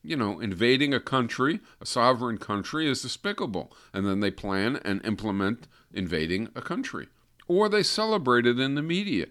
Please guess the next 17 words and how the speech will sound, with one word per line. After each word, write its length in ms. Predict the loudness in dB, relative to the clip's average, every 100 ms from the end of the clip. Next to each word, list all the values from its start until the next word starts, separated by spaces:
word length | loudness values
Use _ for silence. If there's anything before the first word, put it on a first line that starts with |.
| -10 -12
How 200 | 0 4
is 140 | 4 2
this 120 | -4
possible? 680 | -2 0 0 0 -4 -8 -14 _ _ _ -20 -6
How 160 | 0 0
can 180 | 2 0
the 120 | 0
same 420 | 0 2 2 0
human 440 | 0 0 0 -4
being 520 | 0 2 4 4 2 -4 _ -20 _ _ _ 0
embody 800 | 0 2 2 4 6 6 4 2 -14 _ _ _
the 300 | -20 -8 -4
contradiction, 1040 | 0 6 8 8 6 6 6 4 -2 -6 -8 -16 -4
the, 220 | 2 2 4
the 180 | 0
contradictory 1200 | 0 2 2 2 0 0 2 2 0 -2 0 0 -4 -20 -14
viewpoints 1080 | -2 2 4 2 0 0 0 0 -6 -10